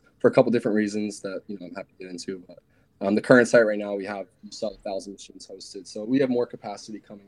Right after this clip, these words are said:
online, um, you know, really every couple of weeks as we have new containers coming down to the site, transformers, and, you know, I'm sure you're familiar with different supply chain issues that a lot of different companies have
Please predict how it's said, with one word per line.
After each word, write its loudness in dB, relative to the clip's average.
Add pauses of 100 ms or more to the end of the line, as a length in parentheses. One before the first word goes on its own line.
(120)
online, -20 (920)
um, -14
you -2
know, 2
really -2
every -8
couple -10
of -8
weeks -12
as -10
we -8
have -12
new -18
containers -16
coming -12
down -8
to -16
the -14
site, -12 (540)
transformers, -4
and, -10
you -6
know, -6
I'm -6
sure -2
you're -2
familiar -6
with -10
different -8
supply -6
chain -10
issues -12
that -10
a -12
lot -8
of -16
different -20
companies -16
have -12